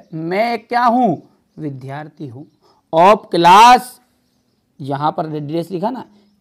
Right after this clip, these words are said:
इसका मतलब यहाँ पर आप नाइन्थ कर दो, "of class नाइन्थ,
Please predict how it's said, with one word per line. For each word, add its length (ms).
इसका 240
मतलब 260
यहाँ 160
पर 120
आप 140
नाइन्थ 440
कर 140
दो, 280
"of 120
class 360
नाइन्थ, 460